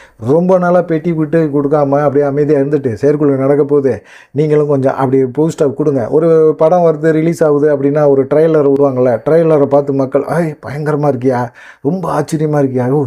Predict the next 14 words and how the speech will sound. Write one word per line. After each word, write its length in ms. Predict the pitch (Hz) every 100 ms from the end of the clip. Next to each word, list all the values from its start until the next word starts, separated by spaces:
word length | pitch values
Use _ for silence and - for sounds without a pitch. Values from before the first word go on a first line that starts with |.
| 101
இந்த 140 | 117 110
சீன்லாம் 240 | 151 147 131
பக்கா, 380 | 113 143 143
பார்க்க 520 | 135 - 127 156 165 143
பக்காவா 480 | 127 123 156 156
இருக்கியா?" 280 | 135 117 101 - - - -
அப்படின்னு 360 | 151 170 170 139
ட்ரெய்லரை 400 | 175 208 196 175 156
பார்த்துட்டு 640 | 151 151 127 117 131 147 - -
உள்ள 220 | 156 196
போனோன்னா 440 | 196 165 160 160 147
படம் 400 | 143 139 160 131
டம்மியா 380 | 131 143 160 151
இருக்கும். 280 | 131 120